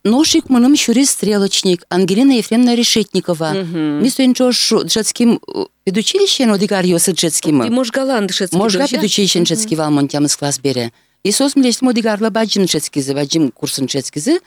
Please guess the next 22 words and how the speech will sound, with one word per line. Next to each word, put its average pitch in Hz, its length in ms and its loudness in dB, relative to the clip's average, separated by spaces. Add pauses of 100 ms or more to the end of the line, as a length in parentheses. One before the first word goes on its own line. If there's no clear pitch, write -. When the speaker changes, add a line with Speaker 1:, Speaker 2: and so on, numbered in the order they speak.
(160)
Speaker 1:
Ангелина 233 400 2
Ефремовна 185 580 0
ос. 170 160 -4 (320)
И - 80 -16
даже 311 220 0
мимо 277 260 4
ты 320 140 -2
что 202 180 -2
мовал, 269 460 0 (120)
э, 147 180 -2
вот 147 180 -2
он 190 200 2
практи-, 240 420 -4 (260)
тот 190 160 -2
мой 190 180 4
ещё 190 160 -2
вал 175 240 -2
педучилище, 226 560 -2
но 233 220 2 (360)
и 311 120 2
вот 302 140 2
пол 311 200 0